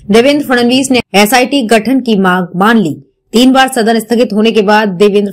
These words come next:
फडणवीस ने सभागृह में यह घोषणा की कि दिशा सालियान की मौत की जांच के लिए एसआईटी का गठन किया जाएगा। विपक्षी नेता अजित पवार ने कहा कि फिर शिंदे गुट के नेता और मंत्री संजय राठौड़ का नाम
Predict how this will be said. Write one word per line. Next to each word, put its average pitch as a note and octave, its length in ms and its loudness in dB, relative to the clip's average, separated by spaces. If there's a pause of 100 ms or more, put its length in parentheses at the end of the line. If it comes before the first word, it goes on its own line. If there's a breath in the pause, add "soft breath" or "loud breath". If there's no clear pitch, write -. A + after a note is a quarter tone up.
फडणवीस G3 460 0
ने G#3+ 140 2
सभागृह G3 560 0
में G#3 160 0
यह F#3+ 180 0
घोषणा G3 380 -2
की A#3 240 -2
कि A3 120 -2
दिशा G3+ 360 0
सालियान F3+ 460 -2
की E3+ 200 -4
मौत F#3 320 -4
की E3+ 140 -8
जांच F3+ 280 -4
के E3+ 100 -6
लिए E3+ 300 -2 (300 loud breath)
एसआईटी F#3+ 400 0
का G3 140 0
गठन E3+ 360 -4 (100)
किया F3 200 0
जाएगा। D#3 380 -8 (340 soft breath)
विपक्षी A3 400 0
नेता A#3 340 0
अजित G#3 240 -4
पवार G3+ 320 0
ने G#3+ 100 -2
कहा G3 240 -2
कि G#3+ 140 -2
फिर G3+ 160 -8
शिंदे A#3 420 0
गुट G3 200 -4
के G3 100 0
नेता G3 360 0
और F3 200 -2
मंत्री G#3 360 -2
संजय F#3+ 300 -4
राठौड़ F3 400 -2
का E3+ 140 -4
नाम F3 300 -4